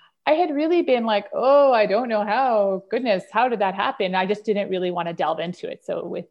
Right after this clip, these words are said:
working together with you, I had delved into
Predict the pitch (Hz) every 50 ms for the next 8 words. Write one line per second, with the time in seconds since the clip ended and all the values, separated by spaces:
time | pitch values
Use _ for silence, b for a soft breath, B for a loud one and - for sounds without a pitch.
0 | _ _ _ 196 208 202 202 208 226 202 196 190 - - 190 185 170 170 170 170
1 | 175 170 - 190 180 175 175 - _ _ _ _ _ _ _ _ _ _ _ _
2 | _ - - 180 190 196 185 175 151 - 175 175 175 175 190 202 226 240 226 -
3 | 226 202 196 196 190